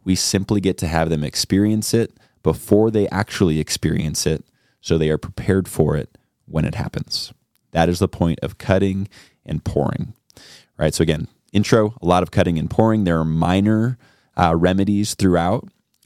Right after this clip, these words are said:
Every time we say, "That's exactly what this is for," right? That's a small dose or a little teaser of the remedy that we get to provide for 'em. But the, the real remedy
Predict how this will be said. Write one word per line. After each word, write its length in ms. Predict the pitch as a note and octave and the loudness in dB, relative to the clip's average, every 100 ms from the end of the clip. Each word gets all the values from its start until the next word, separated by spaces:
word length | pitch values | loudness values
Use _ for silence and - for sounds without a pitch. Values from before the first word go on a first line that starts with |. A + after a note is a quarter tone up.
| _ | _
Every 220 | F#2+ F#2+ | 0 2
time 220 | G2+ G2 F#2+ | 2 2 0
we 80 | |
say, 240 | F#2 F#2+ F2+ | 2 2 0
"That's 180 | F2+ - | 0 -2
exactly 600 | E2 D#2 G2 G2+ - A#2 | -2 0 0 -2 -2 0
what 120 | G#2+ | 0
this 180 | F#2+ - | 0 -2
is 120 | - | -4
for," 340 | - - - _ _ _ _ | -4 -8 -8 _ _ _ _
right? 140 | - E2+ | -2 0
That's 160 | F2+ | 2
a 60 | F#2+ | 0
small 460 | - - F2+ F2+ F2+ | 0 2 2 2 0
dose 440 | E2 E2+ F2 - | 2 2 2 0
or 80 | D#2+ | 0
a 60 | |
little 160 | E2 F2 | 2 0
teaser 640 | - - G2 E2+ E2 D#2+ - - _ - | -2 -2 0 2 0 -2 -6 -20 _ -2
of 140 | D#2 | 0
the 100 | D2+ | 2
remedy 360 | D#2 E2 E2 D#2+ | 2 2 2 0
that 140 | D#2 D2 | -2 -2
we 100 | D#2+ | 0
get 140 | D#2+ | -2
to 80 | - | 0
provide 340 | D2 - - | -2 -2 -4
for 220 | - - - | -6 -6 -6
'em. 140 | - - _ - | -8 -12 _ -4
But 160 | D#2 - | -4 0
the, 160 | D2+ C#2+ - | -2 -2 -2
the 140 | D#2+ | 0
real 340 | D#2 G2 G2 | 2 2 2
remedy 560 | E2 F2 E2+ D#2 D2+ D#2 | 0 0 -2 -2 -4 -6